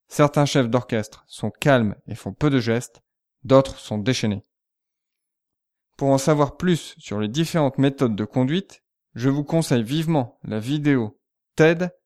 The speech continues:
que je vous ai dénichée. Dans cette vidéo, Itay Talgam, un chef d'orchestre israélien, explique la gestuelle de quelques chefs d'orchestre très connus. En conclusion, ma vision du chef d'orchestre a beaucoup évolué,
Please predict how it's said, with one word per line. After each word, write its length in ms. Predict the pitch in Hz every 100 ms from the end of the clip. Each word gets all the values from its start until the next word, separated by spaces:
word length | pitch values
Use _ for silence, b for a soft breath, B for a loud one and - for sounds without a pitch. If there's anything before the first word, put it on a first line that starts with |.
| _
que 120 | - 127
je 120 | 123
vous 220 | 127 131
ai 60 | 143
dénichée. 560 | 127 143 127 - 107 _ _ _ _ _
Dans 120 | - 131
cette 180 | 165
vidéo, 460 | 147 151 139 107 104 _ _ _ _
Itay 480 | 156 147 147 120 98
Talgam, 580 | - 151 147 135 110 98 - _ -
un 120 | 117
chef 300 | - 156 135
d'orchestre 480 | 135 131 113 - _
israélien, 640 | 147 - 156 123 110 117 147 _ _ _ _
explique 460 | 151 - 160 165
la 120 | 117 113
gestuelle 540 | 127 151 - 135 139
de 100 | 104
quelques 380 | - 160 147 127
chefs 240 | - 104
d'orchestre 640 | 98 127 - 135 139 - _ _
très 180 | - 160
connus. 300 | 147 101 - _ _ _ _ _ _ _ _
En 140 | - 127
conclusion, 580 | 185 175 170 135 101 107 _ _
ma 160 | 107 123
vision 320 | 160 160 151
du 120 | 110
chef 260 | - 160 139
d'orchestre 480 | 147 - 185 - -
a 100 | 117
beaucoup 380 | 117 165 160 180
évolué, 420 | 147 131 110 -